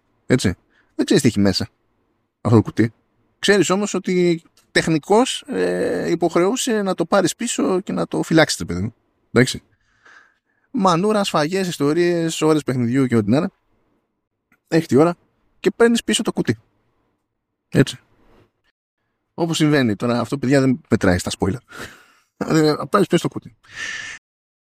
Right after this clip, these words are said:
Που είπαμε ότι δεν ξέρουμε τι έχει το κουτί. Έτσι.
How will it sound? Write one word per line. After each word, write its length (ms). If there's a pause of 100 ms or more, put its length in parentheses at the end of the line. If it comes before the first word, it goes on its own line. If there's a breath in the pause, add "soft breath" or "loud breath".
(680)
Που 160
είπαμε 220
ότι 260
δεν 180
ξέρουμε 340
τι 100
έχει 100
το 80
κουτί. 340 (120)
Έτσι. 280